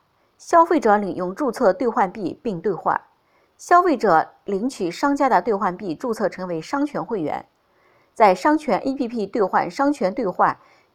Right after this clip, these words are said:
京东、天猫在售同等价值的礼品赠品。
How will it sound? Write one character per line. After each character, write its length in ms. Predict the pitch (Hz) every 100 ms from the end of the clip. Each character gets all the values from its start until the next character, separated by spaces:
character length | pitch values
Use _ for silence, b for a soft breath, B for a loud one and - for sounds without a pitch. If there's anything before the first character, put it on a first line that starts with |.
| -
京 260 | 302 302
东、 240 | 302 277 277
天 240 | - 294
猫 240 | 277 233
在 220 | 220 214 208
售 240 | 240 175
同 240 | - 165
等 260 | 269 190 156 _ _
价 240 | - 277 214
值 160 | -
的 240 | 147 170 -
礼 160 | 175 165
品 200 | 175 160
赠 180 | 220
品。 260 | 175 175 -